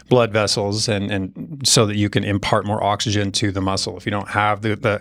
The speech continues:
oxidative enzymes to use the, the incoming oxygen and, you know, whatever substrate, the fat or the, or the glucose, it doesn't really matter how much oxygen you can push to the muscle. You also have to be able to utilize it.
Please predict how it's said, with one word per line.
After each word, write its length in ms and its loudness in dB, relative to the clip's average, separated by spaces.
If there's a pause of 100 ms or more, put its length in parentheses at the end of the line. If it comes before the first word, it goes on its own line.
(120)
oxidative 520 2
enzymes 640 2
to 260 0 (360)
use 480 4
the, 240 -2
the 280 -4
incoming 480 -4
oxygen 560 -6
and, 360 -8 (500)
you 80 6
know, 60 4
whatever 260 2
substrate, 520 0
the 60 -6
fat 380 0
or 140 0
the, 280 0 (120)
or 100 -2
the 80 0
glucose, 600 2
it 340 -2
doesn't 180 4
really 160 0
matter 220 2
how 120 -2
much 140 -2
oxygen 380 -4
you 80 -8
can 100 -8
push 220 -6
to 80 -4
the 60 -8
muscle. 280 -4
You 60 0
also 240 0
have 140 -4
to 60 -12
be 100 -6
able 120 -2
to 80 2
utilize 320 6
it. 140 -8